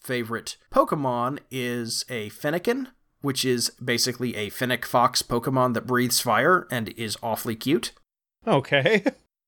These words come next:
Speaker 1: So she, yeah, like, she runs around, you know, pretending to be a Fennekin and pretending to breathe fire, and it's adorable. And so the guy who was running the Pokemon table dug through several packs looking for a Fennekin card and gave her one.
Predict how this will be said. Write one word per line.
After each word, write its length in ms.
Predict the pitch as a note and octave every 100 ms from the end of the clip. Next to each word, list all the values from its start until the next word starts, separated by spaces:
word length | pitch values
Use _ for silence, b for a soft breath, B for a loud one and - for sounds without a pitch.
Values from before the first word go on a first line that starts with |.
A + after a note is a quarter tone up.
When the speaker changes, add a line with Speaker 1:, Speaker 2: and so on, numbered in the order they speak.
| -
Speaker 1:
So 220 | - A#2+
she, 320 | - - C3 -
yeah, 140 | C#3
like, 180 | A2+ B2
she 140 | -
runs 260 | C3+ A#2 A#2
around, 380 | A#2 A#2 A#2 A#2
you 80 | B2+
know, 100 | A2
pretending 380 | A2 C3 B2 A#2+
to 60 | A#2+
be 80 | A#2+
a 20 |
Fennekin 400 | A#2+ A2 B2 A2+
and 200 | A#2 A#2+ _ _ -
pretending 400 | - A#2 A2+ A2+
to 80 |
breathe 240 | A2 A2+ A2
fire, 460 | A#2 G#2+ G#2+ G#2+
and 320 | G2+ G#2+ G#2 -
it's 260 | G#2+ -
adorable. 540 | B2+ C#3 G#3 G2+ E2+ - _ _ _
And 180 | D3 C#3
so 240 | D3+ D3+
the 100 | D3
guy 320 | D3+ D#3+ D#3 B2+ -
who 200 | D3 D3
was 160 | B2+
running 260 | C3+ C#3 C3
the 320 | B2 A2+ A#2 -
Pokemon 460 | G#3+ C4+ F3+ D3 C#3
table 480 | D#3+ C3+ B2+ C3 b b b b -
dug 340 | C3 E3+ F#3+
through 200 | G#3 F#3+
several 400 | E3+ F#3 E3+ F3+
packs 460 | - G3 E3 - D#3
looking 240 | D3+ F3+
for 160 | D#3+ D3+
a 40 |
Fennekin 380 | C3+ D#3 C#3+ B2
card 220 | C#3 B2
and 100 | A#2
gave 200 | B2 A#2+
her 120 | A#2
one. 260 | F#2 D#2